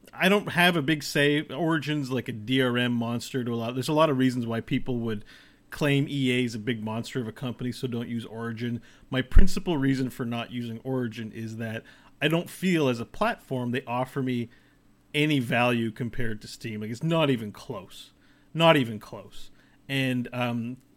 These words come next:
they're, they're buggy, they have buggy, they have bad reputation with a lot of buggy launches for their games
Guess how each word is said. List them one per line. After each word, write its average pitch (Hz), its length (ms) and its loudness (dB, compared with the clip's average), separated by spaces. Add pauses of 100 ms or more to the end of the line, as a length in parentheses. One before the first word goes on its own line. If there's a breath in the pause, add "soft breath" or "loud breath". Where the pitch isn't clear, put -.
(160)
they're, 139 320 -4
they're 127 320 -2
buggy, 135 540 -2
they 131 120 -10
have 120 240 -8
buggy, 127 200 -8
they 131 80 -6
have 123 120 -6
bad 131 160 -4
reputation 135 500 -4
with 123 80 -4
a - 20 -4
lot 120 120 -6
of 127 80 -10
buggy 120 200 -6
launches 117 420 -8
for 131 340 -4
their 120 220 -4
games 117 600 -6